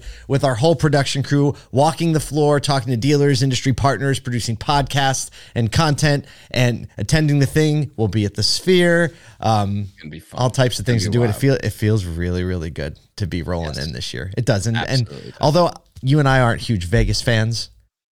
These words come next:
Speaker 1: there's something very familiar going back to a place where you
Speaker 2: There
Speaker 1: know
Speaker 2: really
Speaker 1: what it
Speaker 2: is,
Speaker 1: is. Like,
Speaker 2: you
Speaker 1: going
Speaker 2: know,
Speaker 1: to
Speaker 2: and,
Speaker 1: Dallas,
Speaker 2: like,
Speaker 1: it was like,
Speaker 2: there's
Speaker 1: "What's this gonna
Speaker 2: so
Speaker 1: be?"
Speaker 2: much to do. There's so much to see. There's always great parties. Like, it's just, even though it is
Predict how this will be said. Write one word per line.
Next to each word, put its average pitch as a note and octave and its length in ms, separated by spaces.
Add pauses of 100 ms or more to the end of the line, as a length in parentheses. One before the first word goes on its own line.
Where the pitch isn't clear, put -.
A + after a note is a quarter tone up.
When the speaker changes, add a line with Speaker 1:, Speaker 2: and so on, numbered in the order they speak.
(400)
Speaker 1:
there's G#2+ 220
something A#2 280
very A2+ 180
familiar G#2 480
going G2+ 280
back G2+ 360 (220)
to A2 160
a F#2+ 40
place G2+ 380
where G#2 80
you G2+ 80
Speaker 2:
There A#3+ 120
Speaker 1:
know A#2+ 60
Speaker 2:
really D#3+ 300
Speaker 1:
what D#3 140
it C#3+ 100
Speaker 2:
is, C3 120
Speaker 1:
is. G#2+ 60
Like, E3 100
Speaker 2:
you - 40
Speaker 1:
going D#3+ 120
Speaker 2:
know, D#3 40
Speaker 1:
to D#3 40
Speaker 2:
and, D#3+ 80
Speaker 1:
Dallas, F3 260
Speaker 2:
like, D#3+ 100
Speaker 1:
it - 20
was D#3 140
like, D#3 80
Speaker 2:
there's - 80
Speaker 1:
"What's E3 200
this C#3+ 180
gonna C3 180
Speaker 2:
so D#3 60
Speaker 1:
be?" F#3+ 60
Speaker 2:
much - 400
to B2 80
do. A#2+ 680
There's A#2 240
so F#3 300
much D3 300
to A2 120
see. C#3+ 560
There's G2 280
always C#3+ 560
great D#2 280
parties. C3+ 420
Like, A#2+ 220 (240)
it's - 320
just, F#3 320 (300)
even G3+ 300
though D3+ 320
it A#2 140
is A#2+ 280